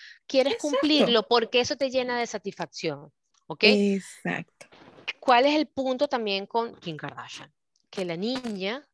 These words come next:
Speaker 1: tiene muchísimos seguidores y que lo que decían era, "Bueno, ahora van a salir un montón de muchachitas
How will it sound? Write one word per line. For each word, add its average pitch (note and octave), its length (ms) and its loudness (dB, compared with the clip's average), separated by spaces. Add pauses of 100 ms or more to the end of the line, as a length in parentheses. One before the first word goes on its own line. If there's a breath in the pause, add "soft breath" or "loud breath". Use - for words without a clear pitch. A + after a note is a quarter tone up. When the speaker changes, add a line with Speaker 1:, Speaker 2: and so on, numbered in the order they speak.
(300)
Speaker 1:
tiene F#3 420 0 (560)
muchísimos C4+ 840 -4
seguidores F#3+ 840 -2 (340 soft breath)
y A#3 120 0
que G#3+ 220 4
lo G3+ 120 4
que F#3+ 80 4
decían F#3 500 0
era, G#3+ 200 4
"Bueno, G3+ 340 -2
ahora E3 320 -2
van G3 100 -8
a A3 60 -6
salir C4 360 -4
un F#3 80 -8
montón D#3 360 -8
de E3 80 -6
muchachitas A#3 760 -2